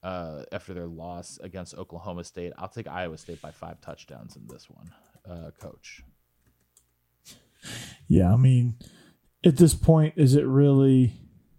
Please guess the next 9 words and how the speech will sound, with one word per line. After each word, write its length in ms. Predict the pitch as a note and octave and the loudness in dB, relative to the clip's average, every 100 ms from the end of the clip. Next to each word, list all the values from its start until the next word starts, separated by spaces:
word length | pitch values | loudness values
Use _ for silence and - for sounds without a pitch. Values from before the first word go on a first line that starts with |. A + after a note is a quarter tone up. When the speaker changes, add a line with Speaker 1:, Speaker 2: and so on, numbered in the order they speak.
| _ _ _ _ - - - - _ | _ _ _ _ -10 -10 -10 -16 _
Speaker 2:
<laughs> 140 | - - | -2 -2
I 100 | D3 - | -6 -4
mean, 240 | B2+ B2 - | -4 -4 -6
come 160 | A#2 G2+ | -6 -6
on. 200 | D2 - - - - - - - _ - | -8 -12 -20 -20 -20 -20 -20 -20 _ 2
Is 180 | C3 | 4
it 80 | C3 | 4
really, 600 | A#2 C3 B2+ B2 A#2 A2+ | 4 2 4 4 2 0
uh, 540 | - A2 G#2+ G#2+ G#2 | 0 -2 0 -2 -2